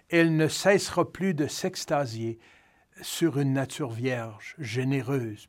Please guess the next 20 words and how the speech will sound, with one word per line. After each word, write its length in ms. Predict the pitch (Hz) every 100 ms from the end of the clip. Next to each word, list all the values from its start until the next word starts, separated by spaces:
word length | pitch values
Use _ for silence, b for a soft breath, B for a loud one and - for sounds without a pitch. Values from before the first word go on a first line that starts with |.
| _
pure, 520 | 180 160 123 107 - b b b -
en 120 | 147
dépit 380 | 135 196 214 247
des 160 | 175
rigueurs 480 | 135 143 143 147 143
des 320 | 127 131 110
hivers 400 | 131 123 127 131 B B B -
qui 140 | 165
la 140 | 147
feront 380 | 123 151 127 147
parfois 480 | 143 127 - - 143
regretter 720 | 120 135 123 120 113 127 123 b b -
le 160 | 131 127
climat 440 | - 135 127 131
plus 260 | 127 - 131
tempéré 640 | - 135 131 131 123 127
de 140 | 117
sa 220 | 113 - 117
France 420 | - 113 113 -
natale. 460 | 113 - 107 101